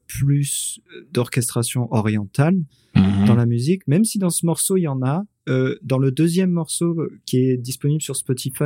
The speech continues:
Speaker 1: il y en a un petit peu moins. Qu'on reg-, ce sera mon seul petit bémol.
Speaker 2: Ouais.
Speaker 1: Mais, euh, sinon, euh, le morceau, c'est, c'est, c'est le bang-, le banger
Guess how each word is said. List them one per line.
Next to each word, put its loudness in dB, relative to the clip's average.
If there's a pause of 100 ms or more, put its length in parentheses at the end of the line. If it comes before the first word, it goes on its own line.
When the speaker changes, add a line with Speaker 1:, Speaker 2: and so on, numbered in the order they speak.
Speaker 1:
il -4
y -4
en -4
a -8
un 0
petit -6
peu -4
moins. -2 (200)
Qu'on -2
reg-, -4 (280)
ce -6
sera -2
mon 2
seul -2
petit -2
bémol. -2 (120)
Speaker 2:
Ouais. 6 (360)
Speaker 1:
Mais, 4
euh, 2
sinon, 0
euh, 0
le 0
morceau, -2
c'est, -4 (120)
c'est, -6 (320)
c'est -10
le -2
bang-, 0
le -2
banger 0